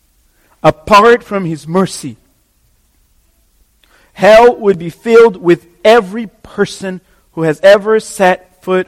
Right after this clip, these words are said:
on earth. You and me. That is our destiny by nature. If God would not intervene, there is nothing we could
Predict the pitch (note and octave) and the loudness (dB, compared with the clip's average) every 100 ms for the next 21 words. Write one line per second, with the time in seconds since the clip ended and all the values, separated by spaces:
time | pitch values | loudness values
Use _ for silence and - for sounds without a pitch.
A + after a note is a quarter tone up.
0 | - D#3+ E3+ F#3 D#3+ - _ _ _ _ | -6 -8 -4 -4 -4 -8 _ _ _ _
1 | _ _ _ _ D#3+ C#3+ G#3+ B3 B3+ A#3 | _ _ _ _ -16 -6 -4 -2 -4 -10
2 | _ _ _ _ _ D#3+ E3+ G3 F3+ C3+ | _ _ _ _ _ -6 -2 -2 -4 -6
3 | A2+ _ _ _ _ D3 F#3+ A3+ G#3 F#3+ | -12 _ _ _ _ 2 4 4 4 4
4 | E3+ D3+ A3+ - A3+ A#3 A#3+ _ _ C#3 | 2 4 2 2 -8 -6 -6 _ _ -6
5 | D3 D3 D#3 D#3 D3+ D3+ A#2 _ _ _ | -4 -2 -2 -4 -4 -14 -14 _ _ _
6 | F3 D3+ D3 F#3+ A3 B3 A#3+ G#3+ _ - | -2 -2 2 4 6 4 2 -6 _ -4
7 | F3 E3+ G3 A3+ B3+ B3 _ _ G#3 G#3+ | -4 0 2 4 2 -2 _ _ -6 -4
8 | A#3 E3+ F#3+ E3 D#3 D3+ _ _ _ - | -6 -8 -6 -6 -6 -10 _ _ _ -4
9 | D3+ D3 B2+ D#3+ F3 - F3+ E3+ D#3+ _ | -4 -4 -6 -2 -2 -2 -12 -12 -16 _
10 | _ D#3 D3+ - D3 C#3+ C3+ | _ -10 -10 -8 -6 -4 -4